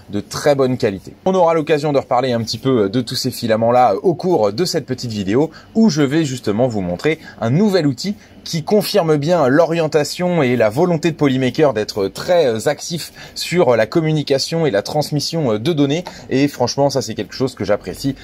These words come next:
particulièrement. Donc, ce fameux outil que Polymaker, euh, nous a dévoilé, euh, tout récemment, eh bien,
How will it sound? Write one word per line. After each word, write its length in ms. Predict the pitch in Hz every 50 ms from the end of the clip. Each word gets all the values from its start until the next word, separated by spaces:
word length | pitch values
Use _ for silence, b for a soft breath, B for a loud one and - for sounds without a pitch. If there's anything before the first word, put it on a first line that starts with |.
| B B B
particulièrement. 640 | - 165 - - - 123 - 165 147 131 98 87 82 - _ -
Donc, 220 | 190 202 190 - -
ce 160 | - 220 233
fameux 340 | 233 233 214 214 208 185 180
outil 240 | 190 185 - 202
que 100 | 165 -
Polymaker, 760 | 156 143 156 151 147 143 143 135 131 - 151 139 135 107 110 107
euh, 60 | 113
nous 260 | 135 160 185 165 160
a 80 | 151 143
dévoilé, 480 | 151 147 135 147 139 139 147 147 135
euh, 140 | 110 101 101 -
tout 160 | - - 190
récemment, 520 | 175 156 151 - - 151 156 180 202 214 214 B B B B B
eh 120 | - 131 127
bien, 260 | 117 135 135 120